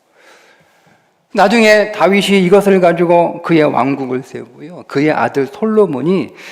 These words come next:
그 아라바 광야에서 나온 구리를 재련해서 무역을 해 이스라엘을 부강한 나라로 만들지 않습니까?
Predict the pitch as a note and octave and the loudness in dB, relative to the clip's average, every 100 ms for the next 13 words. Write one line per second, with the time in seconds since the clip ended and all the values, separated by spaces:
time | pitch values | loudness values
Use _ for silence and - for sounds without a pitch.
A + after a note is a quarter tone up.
0 | - - B3 B3+ - D3+ F#3 F#3+ F#3+ - | -14 -6 -4 -2 -2 0 2 2 2 -2
1 | - - - C#3 D#3 E3+ F3 E3+ E3 A#2 | -12 -14 -6 -4 -4 -6 -6 -6 -6 -4
2 | C3 D3+ D3+ C#3+ - C#3 D#3+ E3 F3+ F3+ | -4 -4 -6 -8 -12 -8 -6 -2 0 -2
3 | - - B2 D#3 F3 D#3+ D#3 D#3 F3 C3 | -6 -8 -4 0 0 -2 -6 -4 -6 -6
4 | B2 C3+ G3+ B3+ A3 F#3+ F#3 C3+ B2+ F3 | -10 -4 0 2 2 0 -4 -8 -14 -14
5 | A#3+ - - - - D3 E3 G#3+ G3+ G3 | -16 -20 -20 -20 -12 -8 -6 0 0 0
6 | F#3+ - - B3+ E4 E4+ D#4 B3+ B3+ A#3+ | -2 -6 -12 -2 0 2 2 2 -2 -2
7 | G3 D3 D3+ E3 A2 A2 C3+ C#3+ A2 - | -4 -4 -6 -8 -10 -10 -12 -12 -18 -20
8 | B2+ A2+ _ A#3 | -20 -20 _ -20